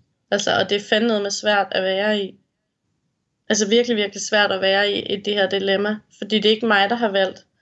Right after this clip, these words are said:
at det skulle gå på den her måde. Hvis det var min egen skyld, så kunne jeg sige, at det var, fordi jeg var en dårlig chef. Men, men, og der er rigtig mange, der siger, at de små virksomheder, man skal lade være at nasse på staten, og vi skulle bare have sat penge til side og sådan noget. Og det har jeg også.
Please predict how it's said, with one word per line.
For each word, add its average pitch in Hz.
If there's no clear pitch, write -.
at 202
det 202
skulle 202
gå 208
på 196
den 190
her 202
måde. 190
Hvis -
det 226
var 214
min 220
egen 226
skyld, 262
så 226
kunne 220
jeg 214
sige, 226
at 220
det 220
var, 202
fordi 214
jeg 202
var 190
en 190
dårlig 208
chef. 202
Men, 196
men, 214
og 202
der 214
er 208
rigtig 226
mange, 208
der 214
siger, 214
at 190
de 220
små 220
virksomheder, 196
man 190
skal 208
lade 202
være 208
at 190
nasse 202
på 190
staten, 196
og 185
vi 190
skulle 196
bare 202
have 202
sat 190
penge 208
til 208
side 202
og 208
sådan 208
noget. 196
Og 196
det 208
har 240
jeg 190
også. 190